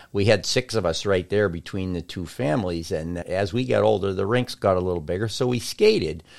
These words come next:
But I was not a classic skater. My brothers were better than I was, and so I would kinda gravitate to the net, but we're talking about the outdoor portable net, <laughs> tennis balls, maybe a puck, maybe a rubber puck, whatever. But around eleven years old, they put a rink up near the high school, outdoor rink.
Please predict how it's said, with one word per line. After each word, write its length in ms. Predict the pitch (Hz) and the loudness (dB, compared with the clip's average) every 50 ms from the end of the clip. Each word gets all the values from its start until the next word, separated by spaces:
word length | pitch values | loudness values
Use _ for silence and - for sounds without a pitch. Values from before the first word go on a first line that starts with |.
| - - _ | -20 -20 _
But 120 | - 95 104 | 2 4 6
I 120 | 127 151 | 6 6
was 200 | 160 156 131 120 | 6 2 0 0
not 200 | 131 143 143 135 | 2 4 4 4
a 40 | 123 | 4
classic 540 | - - 123 117 117 110 - - 101 78 - | 2 2 4 4 4 4 2 -2 -6 -8 -8
skater. 400 | - - - 110 104 101 87 85 | -8 -4 0 0 2 2 2 0
My 160 | 80 80 85 | 0 -2 -2
brothers 440 | 76 82 95 110 120 117 98 80 78 | 0 2 4 4 4 2 0 -2 -4
were 100 | 87 85 | -6 -4
better 380 | 76 87 92 95 101 95 87 | 0 0 2 2 2 2 0
than 160 | 82 82 80 | 0 -2 -4
I 200 | 82 82 80 80 | -4 -4 -4 -4
was, 420 | 80 78 76 78 78 90 95 87 90 | -4 -4 -4 -2 -2 -2 -4 -4 -6
and 340 | 82 73 82 82 82 78 - - | -8 -6 -6 -6 -6 -8 -10 -12
so 400 | - - 110 107 107 101 101 - - | -8 -4 0 2 2 2 2 2 2
I 340 | 107 120 135 147 147 135 120 | 2 2 2 2 0 -2 0
would 300 | 117 123 127 123 - - | 0 -2 -2 -2 -6 -4
kinda 300 | - 107 107 117 113 104 | 0 2 4 4 4 2
gravitate 680 | 82 87 101 98 110 101 101 - - 104 104 104 - - | 2 2 2 4 4 2 0 0 0 0 0 0 -2 -6
to 100 | - 95 | -6 -4
the 140 | 87 98 90 | -2 -2 -2
net, 440 | 92 95 101 107 90 - - - | 0 0 0 0 -2 -2 -8 -8
but 200 | - 101 95 - | -4 -4 -2 -2
we're 180 | 98 98 98 101 | -2 -2 -2 -2
talking 380 | 95 - 107 101 98 - 101 98 | 0 2 4 4 4 2 0 0
about 260 | 90 92 90 87 - | 0 0 0 0 -2
the 160 | - 85 90 | -2 0 0
outdoor 480 | 95 98 95 - - 98 95 95 92 80 | 0 0 -2 -2 -2 0 0 0 0 -2
portable 580 | - - 104 107 104 95 92 80 90 87 82 | -2 0 2 2 2 2 0 -2 -2 -4 -2
net, 320 | 90 85 85 85 98 - _ - - - | -4 -4 -4 -4 -6 -6 _ -20 -16 -14
<laughs> 160 | 147 131 - | -12 -12 -6
tennis 320 | - - 107 104 101 92 | -4 -2 0 0 -2 -2
balls, 580 | - - - 101 90 95 98 104 104 101 - - | -4 0 2 4 6 6 6 4 4 0 -2 -4
maybe 360 | 87 90 92 101 95 104 101 | -2 0 0 0 0 2 2
a 80 | 98 90 | 2 0
puck, 420 | 78 - 104 95 98 98 98 - _ | 0 0 0 2 2 2 0 -2 _
maybe 260 | - 90 95 98 95 101 | -4 -4 -2 0 0 2
a 80 | 95 | 2
rubber 340 | 92 95 95 98 90 90 90 | 2 2 2 0 -2 -4 -6
puck, 280 | 85 - 90 90 - - | -4 -4 -4 -4 -4 -4
whatever. 480 | - 90 90 90 92 92 90 98 104 101 - | -2 -2 0 2 0 0 0 0 -2 -2 -4
But 240 | - 92 95 95 92 | -6 -4 -4 -2 -2
around 380 | 92 95 104 117 135 165 170 | -2 -2 -2 -2 -2 -2 0
eleven 400 | 147 117 110 113 117 113 113 113 | 0 2 4 4 2 2 0 -2
years 320 | 107 98 98 92 87 80 92 | -2 -2 -2 -2 -2 -2 -2
old, 480 | 95 98 92 85 82 82 73 73 - | 0 0 0 0 -2 -2 -6 -10 -12
they 240 | - 76 76 80 80 | -12 -10 -10 -10 -10
put 200 | 80 - - 120 | -8 -8 -6 -4
a 40 | 110 | -2
rink 320 | 98 90 92 98 98 90 - | -2 -2 -2 -2 -2 -4 -6
up 180 | 92 - - 82 | -8 -8 -10 -10
near 260 | 82 78 85 90 92 | -8 -6 -4 -2 -2
the 80 | 87 | -2
high 180 | 82 80 87 82 | -2 -2 -2 -2
school, 220 | 80 - - - 76 | -4 -6 -8 -8 -6
outdoor 480 | 71 78 82 82 - - 98 95 92 | -4 -4 -6 -6 -4 -2 -2 0 0
rink. 380 | 85 82 80 78 87 92 - - | -2 -2 -4 -4 -6 -8 -10 -14